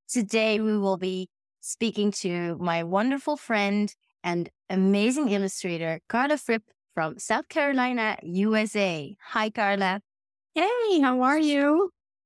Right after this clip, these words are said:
Speaker 1: Hey, I'm good. How are you?
Speaker 2: I'm doing fantastic.
Speaker 1: Awesome. So great having you here.
Speaker 2: Well, thanks.
Speaker 1: So tell us, who are you? What do you do? And what's your big, scary, hairy goal?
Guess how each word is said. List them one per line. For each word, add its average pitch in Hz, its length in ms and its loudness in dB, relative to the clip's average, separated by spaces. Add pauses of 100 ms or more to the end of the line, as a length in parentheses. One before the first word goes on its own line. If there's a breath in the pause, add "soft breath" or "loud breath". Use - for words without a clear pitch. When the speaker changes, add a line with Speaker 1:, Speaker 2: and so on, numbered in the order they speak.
(120)
Speaker 1:
Hey, 330 240 2 (160)
I'm 302 240 0
good. 392 240 -2
How 349 80 2
are 302 100 2
you? 320 580 2 (800)
Speaker 2:
I'm 185 320 -2
doing 240 300 2
fantastic. 233 760 -2 (440)
Speaker 1:
Awesome. 202 800 0
So - 440 -2
great 208 260 0
having 208 360 -2
you 180 160 -4
here. 131 340 -8 (520)
Speaker 2:
Well, 285 180 -8
thanks. 269 160 -2
Speaker 1:
So 330 320 2 (120)
tell 440 340 2
us, 143 500 -6 (260)
who 311 180 0
are 208 220 2
you? 381 720 -2
What 262 340 -6
do 269 100 -2
you 226 160 0
do? 302 460 0
And 214 200 0
what's - 280 -4
your 202 100 0
big, 190 220 -2
scary, 160 460 -6
hairy 151 340 -8
goal? 95 400 -10